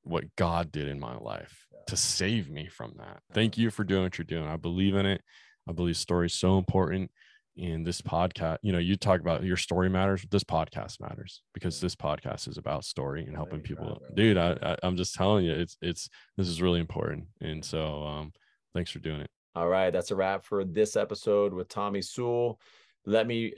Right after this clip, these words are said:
Speaker 2: do an invitation for you. If you are listening or watching this and you have never gone through a story group, this is what we offer.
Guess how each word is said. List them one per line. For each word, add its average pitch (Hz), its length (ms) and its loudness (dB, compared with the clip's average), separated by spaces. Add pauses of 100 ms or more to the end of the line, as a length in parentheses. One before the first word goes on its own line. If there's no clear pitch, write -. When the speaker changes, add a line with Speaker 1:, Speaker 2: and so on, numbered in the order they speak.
Speaker 2:
do 117 140 2
an 107 80 4
invitation 113 680 0
for 120 280 0
you. 117 320 -2
If 98 300 0
you 101 240 2
are 92 140 4
listening 101 420 0
or 92 100 0
watching 92 440 0
this 92 260 -2
and 90 300 -4
you 90 140 -2
have 90 200 -2
never 104 540 0
gone 98 340 0
through 95 440 -2
a 92 100 -2
story 90 480 -2
group, 80 420 -6
this 85 160 -8
is 82 140 -8
what 85 180 2
we 85 160 -2
offer. 98 580 0